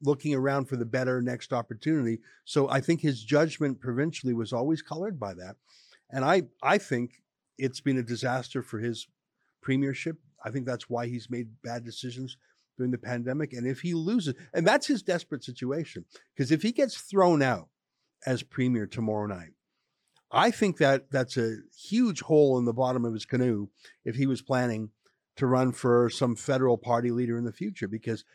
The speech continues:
to be thrown out by your own party in scandal is pretty tough to come back from. Um, I think that he's, he's fighting to save himself as premier, but again, I think that's just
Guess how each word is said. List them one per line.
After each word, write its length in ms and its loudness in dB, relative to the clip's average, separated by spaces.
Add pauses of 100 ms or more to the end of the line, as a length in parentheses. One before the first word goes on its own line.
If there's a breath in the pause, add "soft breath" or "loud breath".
(160)
to 80 -4
be 240 0
thrown 520 4
out 240 2
by 140 2
your 180 4
own 200 2
party 500 0 (100)
in 220 0
scandal 720 -4 (400 soft breath)
is 120 -4
pretty 280 0
tough 220 -2
to 100 -4
come 260 -2
back 320 -2
from. 280 -18 (440 soft breath)
Um, 460 -2 (100)
I 140 2
think 280 0
that 120 4
he's, 340 -2
he's 240 -4
fighting 480 2 (520 soft breath)
to 100 2
save 300 6
himself 340 0
as 120 -2
premier, 320 2
but 160 2
again, 260 2
I 140 0
think 200 -2
that's 220 -4
just 300 0